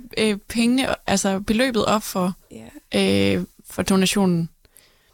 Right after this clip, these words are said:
Speaker 1: øh, altså honorarbeløbet,
Speaker 2: Mm.
Speaker 1: tror du så, at, øh, det vil lokke nogen til at gøre det, selvom de måske ikke havde lyst til det?
Speaker 2: Altså, det kunne jo godt være sådan lidt en, øh,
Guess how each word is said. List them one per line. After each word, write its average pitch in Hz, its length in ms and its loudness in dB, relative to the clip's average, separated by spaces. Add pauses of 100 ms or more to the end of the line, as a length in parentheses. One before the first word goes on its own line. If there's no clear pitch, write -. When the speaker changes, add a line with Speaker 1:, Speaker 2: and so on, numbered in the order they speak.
(400)
Speaker 1:
øh, 180 240 4
altså 190 180 2
honorarbeløbet, 180 760 0 (240)
Speaker 2:
Mm. 220 300 2 (220)
Speaker 1:
tror - 180 0
du 185 100 2
så, 226 360 0
at, 185 360 -2
øh, 180 360 0 (280)
det 190 160 2
vil 190 100 2
lokke 196 460 2
nogen 220 360 2
til 226 560 0 (100)
at 196 260 0
gøre 202 240 2
det, 220 120 0
selvom 208 260 2
de 190 100 0
måske 190 260 2
ikke 214 120 -2
havde 214 140 -2
lyst 240 180 0
til 220 160 -2
det? 214 100 0 (1200)
Speaker 2:
Altså, 214 380 0 (160)
det 233 200 2 (100)
kunne 254 160 2
jo 233 100 4
godt 220 220 0
være 202 140 0
sådan 202 260 0
lidt 214 240 0
en, 175 180 0
øh, - 240 -2